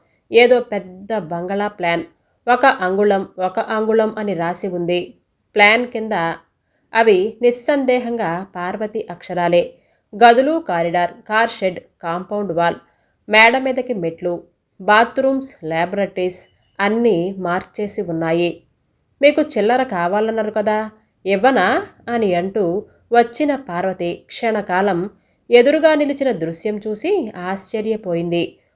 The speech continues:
ఓ ప్రశాంత సమయంలో తనే వివరాలన్నీ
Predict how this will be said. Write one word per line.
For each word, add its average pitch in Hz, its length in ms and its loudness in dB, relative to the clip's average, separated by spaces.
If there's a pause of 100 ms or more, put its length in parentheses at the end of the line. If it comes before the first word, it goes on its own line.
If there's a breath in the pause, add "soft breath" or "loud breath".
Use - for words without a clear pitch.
(160)
ఓ 269 100 6
ప్రశాంత 269 500 2
సమయంలో 208 760 -2 (340)
తనే 208 240 2 (420)
వివరాలన్నీ 220 880 0